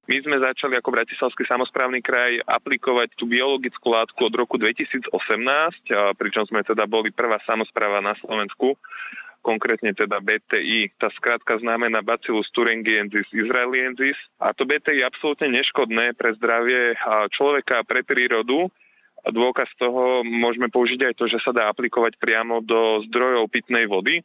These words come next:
B T I je produkt baktérie, teda, ktorá sa bežne vyskytuje v pôde a hubí iba larvy komárov. Na iné živočichy nemá žiadne účinky a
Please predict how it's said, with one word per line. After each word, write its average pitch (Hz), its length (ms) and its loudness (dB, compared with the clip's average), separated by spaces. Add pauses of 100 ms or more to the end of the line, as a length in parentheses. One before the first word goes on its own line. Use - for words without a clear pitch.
(180)
B 131 160 -4 (160)
T 120 80 0
I 113 180 2
je 104 60 2
produkt 113 400 0
baktérie, 104 560 0
teda, 127 320 0 (400)
ktorá 139 240 0
sa 143 80 -4
bežne 127 240 -2
vyskytuje 117 480 -2
v - 160 -12
pôde 127 320 2
a 107 80 -2
hubí 113 320 -2
iba 104 160 0
larvy 95 400 0
komárov. 95 640 0 (160)
Na 95 480 0 (320)
iné 113 240 2
živočichy 120 560 -2
nemá 117 320 0
žiadne 117 320 0
účinky 117 560 0
a 101 160 2